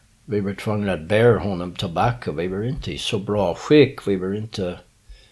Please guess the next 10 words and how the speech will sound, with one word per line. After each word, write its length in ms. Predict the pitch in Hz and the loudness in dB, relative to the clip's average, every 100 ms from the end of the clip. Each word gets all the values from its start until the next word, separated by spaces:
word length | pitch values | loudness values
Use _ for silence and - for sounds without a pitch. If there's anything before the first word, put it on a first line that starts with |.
| _ | _
van 520 | - 92 110 123 113 | -8 -2 2 4 2
med 140 | 92 87 | 0 -4
den 340 | 87 85 82 - | -6 -8 -12 -10
otroligt 920 | 127 127 - - 127 165 117 82 85 | -4 -4 -6 -6 0 0 0 -6 -10
varmen. 580 | 82 95 123 143 76 - - - | -6 -4 -2 -4 -8 -12 -18 -16
Och 160 | - 98 | -12 -10
vi 80 | 85 | -8
sprang 760 | - - 135 147 139 107 95 - _ _ _ _ _ _ _ _ _ _ | -8 -2 2 4 2 -2 -8 -14 _ _ _ _ _ _ _ _ _ _
var 160 | - 67 | -12 -12
det. 140 | - | -12